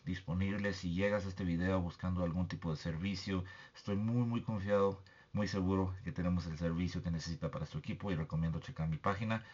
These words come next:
para asistir con el servicio. Ahora, tres datos, el email, la compañía, el modelo, es lo que necesitamos. Recuerda, si está en lista negra, solamente funcionará para usar fuera del país. Tres a quince días es el rango.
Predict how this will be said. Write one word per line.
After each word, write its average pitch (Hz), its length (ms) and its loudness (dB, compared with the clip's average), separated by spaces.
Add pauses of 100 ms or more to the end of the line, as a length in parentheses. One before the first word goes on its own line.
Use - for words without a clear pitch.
(240)
para 98 300 6
asistir 87 680 -2 (440)
con 85 360 2 (580)
el 87 280 4
servicio. 73 600 -2 (180)
Ahora, 90 380 8
tres 98 200 4
datos, 101 380 4
el 87 120 2
email, 87 300 4
la 85 100 0
compañía, 85 400 2
el 80 80 2
modelo, 98 360 6
es 92 60 2
lo 85 80 -2
que 87 80 -2
necesitamos. 127 720 6 (640)
Recuerda, 104 380 4
si - 120 -4
está - 120 0
en 107 60 2
lista 101 200 0
negra, 101 280 6
solamente 92 400 2
funcionará 87 460 2
para 87 120 2
usar 82 180 0
fuera 80 220 2
del 76 120 2
país. 90 380 2
Tres 98 260 0
a 95 80 -4
quince 92 260 0
días 87 300 2
es 87 100 -4
el 101 160 0
rango. 120 460 4